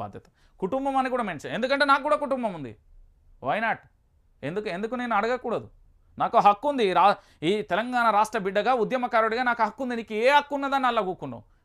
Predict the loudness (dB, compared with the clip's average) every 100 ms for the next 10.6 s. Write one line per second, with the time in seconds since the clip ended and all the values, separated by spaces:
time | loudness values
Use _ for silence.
0 | -2 0 0 -2 -6 -8 -6 -4 0 2
1 | 2 0 -4 0 0 0 -4 -6 _ 2
2 | 2 2 -2 -4 0 0 2 -2 -2 -4
3 | -4 -6 -4 -2 -2 0 2 2 0 2
4 | 4 2 -4 -18 _ -16 -6 -6 -4 -8
5 | -8 -8 -10 -12 -20 _ _ _ -2 4
6 | 4 4 0 0 -6 -4 -2 -2 0 2
7 | 2 2 -4 -20 -20 -20 -20 -20 -20 -20
8 | -12 -4 4 4 4 -4 -6 0 0 0
9 | 0 2 4 2 4 2 2 -2 -4 -2
10 | -2 2 4 4 4 2